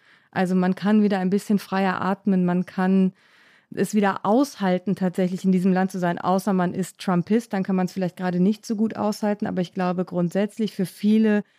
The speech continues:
hat sich dieses sehr angespannte, was es doch vier Jahre lang war, aus unterschiedlichsten Gründen, für alle Menschen aus unterschiedlichen Gründen,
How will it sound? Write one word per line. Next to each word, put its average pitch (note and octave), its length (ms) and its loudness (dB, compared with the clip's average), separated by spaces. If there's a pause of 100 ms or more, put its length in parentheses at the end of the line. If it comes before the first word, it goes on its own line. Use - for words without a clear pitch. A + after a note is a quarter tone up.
(240)
hat G3+ 300 -4
sich G3+ 320 -2 (120)
dieses F#3+ 840 -2
sehr G3+ 400 0
angespannte, G3 1040 0
was F3+ 300 -4
es - 300 -14
doch G3+ 260 -4
vier G#3+ 260 0
Jahre G3 280 0
lang F3+ 300 0
war, G3+ 180 0
aus F#3+ 100 -6
unterschiedlichsten G#3 580 -4
Gründen, G#3 300 0
für G3+ 140 -4
alle G3 160 0
Menschen G3+ 240 -2
aus - 100 -6
unterschiedlichen G3 560 -2
Gründen, F#3+ 360 0